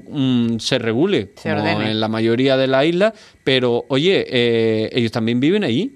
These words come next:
Speaker 1: ellos no, y tienen sus necesidades, tienen sus servicios,
Speaker 2: Sí.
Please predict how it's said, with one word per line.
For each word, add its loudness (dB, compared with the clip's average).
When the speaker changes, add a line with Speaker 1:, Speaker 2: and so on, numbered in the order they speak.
Speaker 1:
ellos -2
no, -2
y -6
tienen -4
sus -4
necesidades, -2
tienen -2
sus -2
servicios, -2
Speaker 2:
Sí. -12